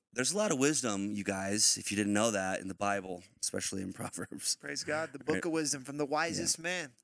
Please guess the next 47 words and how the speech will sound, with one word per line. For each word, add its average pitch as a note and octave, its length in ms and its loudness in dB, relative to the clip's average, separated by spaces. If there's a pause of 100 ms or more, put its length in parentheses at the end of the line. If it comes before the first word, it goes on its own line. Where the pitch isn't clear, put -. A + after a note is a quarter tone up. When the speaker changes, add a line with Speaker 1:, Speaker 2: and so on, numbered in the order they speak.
(320)
Speaker 1:
Yeah. G2+ 120 -2 (500)
I A#2+ 60 0
don't B2+ 100 4
remember A2+ 280 2
where G#2 100 4
it's - 100 -4
at G2 240 -4
in F2+ 60 -4
Proverbs, F2+ 420 -6
but, - 160 -6 (760)
um, - 240 -12
that's - 400 0 (400)
not G2+ 240 -8
the - 80 -10
most G2+ 240 -2
important G2+ 340 -4
thing, C#3+ 220 -2 (340)
Speaker 2:
Hey. A2+ 140 2
Speaker 1:
knowing G#2 220 2
that G2+ 120 2
it's G2 100 -4
in A2+ 120 2
there. F2+ 160 -8 (580)
Speaker 2:
Agreed. D#3+ 520 -2 (360)
I'm C#4 180 2
at A3 120 4
a G3 40 -2
good F3 200 -4
spot. E3 380 -2 (140)
Are F3+ 80 -4
you G#3 100 4
Speaker 1:
Yeah, C#4+ 60 8
Speaker 2:
at C#4+ 40 4
a - 40 0
good A#3+ 40 -2
Speaker 1:
I'm B2 220 4
at - 20 6
Speaker 2:
spot? C3+ 100 4
Speaker 1:
a C3 60 0
great C3 240 2
spot. G2+ 280 -2 (460)
Speaker 2:
Let's - 180 6
do C#4 80 2
wisdom G3+ 280 2
of G3 80 0
the F#3+ 80 0
day. G3+ 300 0